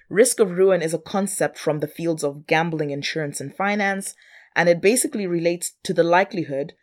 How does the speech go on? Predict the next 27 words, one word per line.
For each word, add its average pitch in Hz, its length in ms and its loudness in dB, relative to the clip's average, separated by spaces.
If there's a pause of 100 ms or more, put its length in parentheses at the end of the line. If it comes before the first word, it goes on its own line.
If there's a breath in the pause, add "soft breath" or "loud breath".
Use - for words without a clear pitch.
(280 soft breath)
that 156 180 -4
someone 220 440 0
will 175 140 2
lose 170 300 -2 (100)
all 170 180 4
of 151 100 0
their 143 160 2
investment 143 440 -6
capital. 104 400 -10 (1000)
For 180 120 0
general 233 420 2
life, 190 320 0
I 180 140 2
use 180 440 -6 (120)
risk 160 340 -2
of 151 160 -6
ruin 180 380 4
to - 100 -8
mean 165 240 -6
that 151 200 -2
you 147 120 -12
end 175 160 -2
up 170 140 -2
in 147 100 -6
extreme 175 640 -8
financial 147 580 -6
problems. 123 640 -10